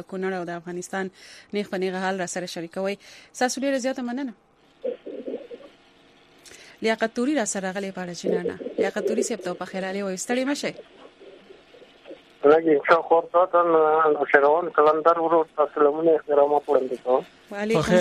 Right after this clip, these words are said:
Speaker 1: سلام.
Speaker 2: مننه.
Speaker 1: څنګه یې تاسو ښه یئ؟
Speaker 2: ښه، ښه یو کنه، تکړه یو، جوړ یو.
Speaker 1: شکر دی، ښه یو. تاسو ښه یئ؟
Speaker 2: د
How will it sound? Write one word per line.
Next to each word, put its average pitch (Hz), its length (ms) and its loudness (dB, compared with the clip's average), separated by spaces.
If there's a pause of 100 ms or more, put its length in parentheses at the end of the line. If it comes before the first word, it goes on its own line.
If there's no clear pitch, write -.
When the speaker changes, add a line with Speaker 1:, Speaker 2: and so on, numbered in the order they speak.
(120)
Speaker 1:
سلام. 220 260 6
Speaker 2:
مننه. 233 160 4
Speaker 1:
څنګه 240 240 4
یې 202 120 -4
تاسو 208 200 -4
ښه 269 140 0
یئ؟ 294 80 0 (1700)
Speaker 2:
ښه، - 160 6
ښه - 160 6
یو 170 140 4 (100)
کنه، 156 180 4 (100)
تکړه 139 320 6 (140)
یو، 143 160 2 (100)
جوړ 135 180 4 (120)
یو. 135 180 4 (380)
Speaker 1:
شکر 226 320 -6
دی، 185 180 -4
ښه 226 140 -6
یو. 190 100 -4 (100)
تاسو 202 200 -8
ښه 220 120 0
یئ؟ 233 80 -6 (2250)
Speaker 2:
د 156 120 6